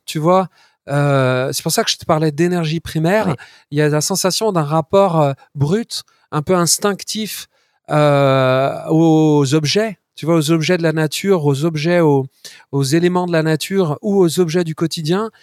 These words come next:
Speaker 1: et que vous allez faire chanter. Il y a quelque chose d'assez spirituel là-dedans, tu vois, un rapport direct,
Speaker 2: Oui, mais c'est,
Speaker 1: euh,
Speaker 2: ouais, c'est,
Speaker 1: qu'on, qu'on ressent.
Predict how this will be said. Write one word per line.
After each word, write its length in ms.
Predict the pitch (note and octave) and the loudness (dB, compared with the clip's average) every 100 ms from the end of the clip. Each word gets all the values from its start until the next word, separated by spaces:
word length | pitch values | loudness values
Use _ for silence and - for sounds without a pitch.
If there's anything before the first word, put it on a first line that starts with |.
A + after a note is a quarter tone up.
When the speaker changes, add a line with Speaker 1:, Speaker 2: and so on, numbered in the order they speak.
| _ - | _ -8
Speaker 1:
et 80 | D3 | -4
que 100 | E3+ | -2
vous 160 | D#3+ | 0
allez 140 | E3 D#3+ | 2 0
faire 240 | - F3 | 0 -2
chanter. 540 | - - G3 - F#3 F#3 _ _ - | 0 -2 -2 0 -2 -2 _ _ -2
Il 80 | |
y 40 | D#3 | 0
a 80 | D3+ | 0
quelque 160 | F#3 | -2
chose 220 | - B3+ F#3+ | -4 -4 0
d'assez 300 | F#3+ - G3 | -2 -2 -6
spirituel 520 | - A3 G#3+ A#3+ A3+ | -4 -4 -2 -2 0
là-dedans, 360 | E3 D3 D3+ D3 | -2 -2 -4 -4
tu 120 | D3 | -2
vois, 180 | F3 F#3 | 2 2
un 80 | |
rapport 460 | D3+ E3 - G3 E3 | 2 0 2 0 -2
direct, 640 | D3+ G#3+ G#3 G#3+ - - - - | -4 -2 0 -2 -8 -16 -12 -4
Speaker 2:
Oui, 160 | G#3 - | -4 -2
mais 100 | G#3 | 0
c'est, 80 | D3 | 2
Speaker 1:
euh, 260 | C#3+ C3+ | 4 4
Speaker 2:
ouais, 140 | F#3 C#3+ | 2 2
c'est, 140 | C#3+ | 0
Speaker 1:
qu'on, 260 | F3 E3+ D#3 | -2 -4 -6
qu'on 160 | - | -6
ressent. 420 | D#3 D#3+ - E3 | 0 0 -2 -6